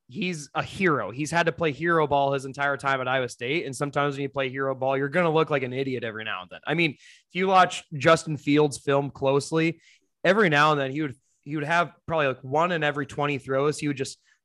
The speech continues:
throw the weirdest duck that went absolutely nowhere. And you're like, "What the hell was that?" You know? But that's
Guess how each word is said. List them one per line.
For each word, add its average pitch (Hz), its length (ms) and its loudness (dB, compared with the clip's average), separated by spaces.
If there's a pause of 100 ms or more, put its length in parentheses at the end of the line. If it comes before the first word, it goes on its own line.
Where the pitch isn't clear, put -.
(160)
throw 165 220 4
the 143 100 4
weirdest 127 540 0
duck 143 280 0
that 123 180 0
went 139 280 -4
absolutely 143 800 0
nowhere. 135 400 -2
And 131 60 -6
you're 127 100 -4
like, 127 160 -10
"What 262 300 -4
the 120 120 -6
hell 143 840 -2
was 107 340 -12
that?" 196 360 0 (440)
You 143 100 -6
know? 151 380 -2 (360)
But - 140 -4
that's 226 300 0